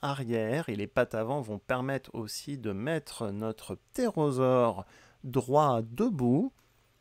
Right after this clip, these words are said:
On a vu que la bouche du pas dinosaure ptérosaure peut s'ouvrir et se fermer. On a bien sûr les yeux qui sont, euh,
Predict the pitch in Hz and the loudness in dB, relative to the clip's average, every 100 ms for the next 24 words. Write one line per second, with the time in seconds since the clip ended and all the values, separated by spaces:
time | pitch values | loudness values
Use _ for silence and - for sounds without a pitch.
0 | _ _ - 143 143 135 151 - 120 107 | _ _ 0 2 6 6 4 0 0 0
1 | 123 185 185 - 143 131 113 113 123 117 | 0 0 2 2 4 4 2 0 0 0
2 | - 196 143 143 135 117 131 123 107 92 | 2 2 2 2 2 2 4 6 4 0
3 | - 269 185 131 170 214 160 117 117 - | 0 2 4 4 4 6 8 8 6 6
4 | 160 147 - 135 131 139 120 - 170 - | 2 4 0 -2 0 2 2 2 0 0
5 | 131 - 95 117 160 151 123 120 110 117 | -4 -4 -4 -2 0 0 2 2 2 0
6 | 117 - 147 120 107 104 107 123 151 151 | -2 -4 -4 -2 0 -2 -4 -2 0 0
7 | 147 - 110 - - 113 113 110 98 | -4 -8 -6 -6 -4 -4 -2 0 -2